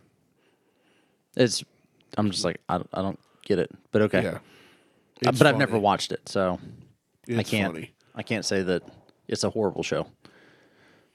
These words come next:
Speaker 2: Yeah, no,
Speaker 1: So
Speaker 2: it's, it's probably one of my favorites.
Speaker 1: Um, that's all I got. Like, I, I went through and did, like, a bunch of s-, like,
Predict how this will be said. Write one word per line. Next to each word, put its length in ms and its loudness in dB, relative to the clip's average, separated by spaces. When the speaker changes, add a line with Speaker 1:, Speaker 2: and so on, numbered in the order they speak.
Speaker 2:
Yeah, 160 -6
no, 100 -6
Speaker 1:
So 180 2
Speaker 2:
it's, 80 -8
it's 120 -6
probably 320 0
one 140 -2
of 40 -8
my 100 -6
favorites. 520 -10
Speaker 1:
Um, 320 2
that's 180 4
all 160 6
I 60 4
got. 320 0
Like, 180 0
I, 160 4
I 80 2
went 220 2
through 180 2
and 100 2
did, 160 2
like, 280 0
a 80 -4
bunch 260 -2
of 60 -6
s-, 240 -2
like, 240 -2